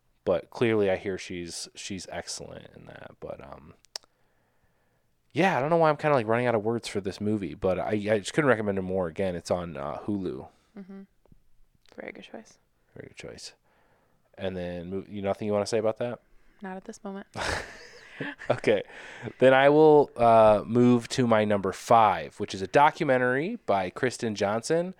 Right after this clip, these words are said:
Speaker 1: called Dick Johnson is Dead. Um, as we go to learn through this movie, uh, the director, Kir-,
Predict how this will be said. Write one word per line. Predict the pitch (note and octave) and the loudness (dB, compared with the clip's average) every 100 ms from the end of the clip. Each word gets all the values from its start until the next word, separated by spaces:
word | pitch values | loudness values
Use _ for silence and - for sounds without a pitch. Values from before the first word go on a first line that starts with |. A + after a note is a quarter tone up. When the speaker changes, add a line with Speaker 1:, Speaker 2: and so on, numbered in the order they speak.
| - _ | -20 _
Speaker 1:
called | - G2+ F#2 F#2 | -2 -2 -2 0
Dick | E3 E3+ - | 0 0 0
Johnson | C3 B2+ B2+ - B2 | 2 4 2 0 0
is | G#2 G#2 F#2+ | 0 -4 -4
Dead. | - E2 D2+ - - - - - - - | -4 -4 -6 -12 -20 -20 -20 -20 -20 -2
Um, | A2+ A2 G#2 G2 F#2+ F#2+ - | 2 4 2 -2 -6 -12 0
as | B2+ C3+ | 4 4
we | C#3 | 6
go | E3+ | 6
to | D3 | 8
learn | B2+ B2+ | 6 4
through | - | 2
this | A#2+ A2 | -4 -2
movie, | A2 A2 G#2+ G#2+ G#2 - | 0 2 2 2 0 -2
uh, | G2 F#2+ F2+ E2+ E2 D2 - - | 0 0 0 0 -2 -4 -12 -8
the | A2 | -6
director, | G#2 G#2+ G2+ - G2+ | 0 2 2 2 -2
Kir-, | - A2 | -2 -8